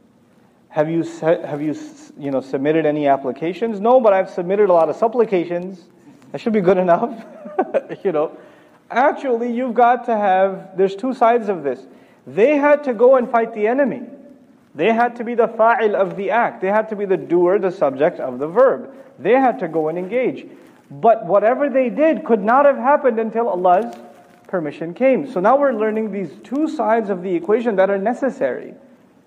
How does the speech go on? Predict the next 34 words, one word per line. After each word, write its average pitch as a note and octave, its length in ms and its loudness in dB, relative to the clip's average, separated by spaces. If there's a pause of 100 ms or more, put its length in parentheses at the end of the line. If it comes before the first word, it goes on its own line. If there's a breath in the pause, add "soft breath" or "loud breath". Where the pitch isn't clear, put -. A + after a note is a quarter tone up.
(220)
Two C4+ 180 -4
sides A#3+ 240 2
of G#3+ 100 -2
the G3+ 80 -6
equation G3+ 380 0
is A#3+ 80 -2
Allah's B3+ 420 0
help A#3 260 0
will G#3+ 160 2
not G3 480 0
come A3 380 2
just A3+ 200 0
from G#3 180 -2
dua. F3 420 0 (840 soft breath)
Allah's C#4 280 4
help C4 280 0
comes A#3+ 260 0
once G3+ 260 -6
you B3+ 60 -6
make A#3 180 -2
sincere A#3 440 -2
dua G#3 500 4
and D4 400 2
then A3+ 300 4
apply A#3+ 320 2
yourself. F#3 560 0 (240)
Throw D3+ 140 0
yourself A3+ 420 4
in B3 80 -4
the C4 80 4
battlefield. A#3+ 600 2
Go B3+ 200 4
for A3 240 2
it. - 260 -12